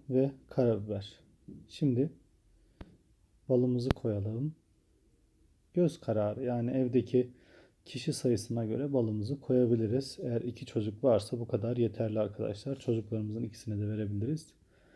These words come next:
Şimdi bir dilim de limon. Hepsini sıkmamız gerekiyor. Ve biraz da,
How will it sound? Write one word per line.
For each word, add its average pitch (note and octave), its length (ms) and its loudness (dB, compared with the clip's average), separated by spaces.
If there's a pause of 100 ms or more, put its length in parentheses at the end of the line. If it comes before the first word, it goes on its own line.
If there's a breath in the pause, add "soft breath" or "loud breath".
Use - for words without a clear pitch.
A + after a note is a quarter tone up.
(440 soft breath)
Şimdi B2 500 0 (1800)
bir C3 120 -2
dilim G#2 300 -2
de B2+ 220 0 (1900)
limon. A#2 460 0 (1800)
Hepsini A#2 400 -6
sıkmamız G#2 560 -8
gerekiyor. G#2 540 -4 (1800 soft breath)
Ve A#2+ 100 -4
biraz A2 400 2
da, B2 260 -2